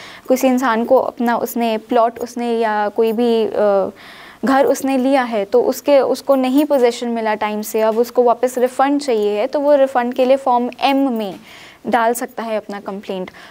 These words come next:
और बाकी कोई भी नॉर्मल या पोजीशन के रिलेटेड है या कम्पनसेशन के रिलेटेड है तो वो फॉर्म N में अपना डाल सकता है, जो एडजुडिकेटिंग ऑफिसर हमारे डील करते हैं। फॉर्म M हमारे चेयरपर्सन और अथॉरिटी डील करते हैं,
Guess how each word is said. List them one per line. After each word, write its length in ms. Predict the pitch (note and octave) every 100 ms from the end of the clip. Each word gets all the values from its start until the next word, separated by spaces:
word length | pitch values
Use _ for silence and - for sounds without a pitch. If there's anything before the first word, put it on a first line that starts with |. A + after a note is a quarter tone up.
| -
और 280 | A#3+ B3 B3
बाकी 400 | A3 A#3+ A#3+ D#4
कोई 260 | D4+ C#4+ C4+
भी 200 | C#4+ C#4
नॉर्मल 460 | B3+ A#3+ A#3+ B3
या 240 | B3 A#3+ A#3
पोजीशन 520 | B3 A3+ A#3+ D4 C4+
के 100 | C4
रिलेटेड 420 | A#3+ A3+ A3+ A3
है 60 | A3+
या 120 | A3+
कम्पनसेशन 800 | A#3+ A3+ B3 B3 C4 B3+ C4 B3+
के 100 | C4
रिलेटेड 460 | A#3+ A3 G#3 G3
है 140 | A3+ G#3
तो 160 | A#3+
वो 300 | B3+ C4+ C#4+
फॉर्म 300 | C#4+ C4 B3+
N 180 | - B3
में 260 | B3+ B3+ A#3+
अपना 240 | A#3+ A3+
डाल 220 | G#3+ G3
सकता 300 | G3 G#3+ -
है, 100 | A3+
जो 160 | B3 C#4
एडजुडिकेटिंग 720 | A3+ A3 A3+ C4 B3 B3+ C4
ऑफिसर 360 | A3+ A#3 A#3 A3+
हमारे 480 | A3+ G#3 G3+ C4+ - - - _ A3+
डील 220 | A#3 A3+
करते 340 | G#3+ F3+ -
हैं। 200 | G#3 F3+
फॉर्म 300 | G#3+ B3+ B3+
M 220 | B3+ A#3+
हमारे 400 | B3+ C4+ B3 A#3+
चेयरपर्सन 580 | C4 C#4 A#3 A#3+ B3+ B3+
और 200 | B3+ A#3+
अथॉरिटी 400 | B3 B3 B3+ B3+
डील 240 | A#3 G#3+ G3
करते 300 | G3 - F#3+
हैं, 220 | G3